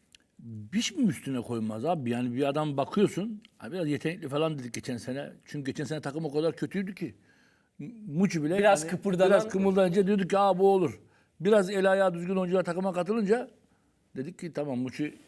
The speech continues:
Speaker 1: yani hakikaten yok abi." Ya parmağın ucunda koşuyor ya bir oyuncu, düşsene Evren abi. Yani böyle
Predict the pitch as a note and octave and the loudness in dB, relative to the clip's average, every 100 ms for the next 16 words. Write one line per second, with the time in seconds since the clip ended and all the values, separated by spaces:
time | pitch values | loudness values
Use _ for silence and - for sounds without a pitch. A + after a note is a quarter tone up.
0 | - A2+ G#2+ A#2+ B2+ G#2+ D3+ E3 - _ | -16 -12 -8 -6 -6 -8 -10 -10 -14 _
1 | _ _ - C#3+ G3+ C#4 D#3+ A#3 G#3+ G#2 | _ _ -20 0 2 2 6 6 4 -4
2 | - - - _ - A#2+ - D#3+ G#3+ B3 | -14 -20 -20 _ -12 -12 4 6 8 6
3 | B3+ A3+ F#3 A#3 B3+ E3+ C3+ C3 C3 D#3+ | 6 2 -2 -2 -2 -4 -6 -6 -4 -2
4 | D3 D3 D#3+ D3 - G#3 F3 C3 D#3 F3 | -2 -2 -4 -8 -6 -4 -2 0 2 2
5 | B2 C#3+ D3+ D#3+ | 2 0 2 2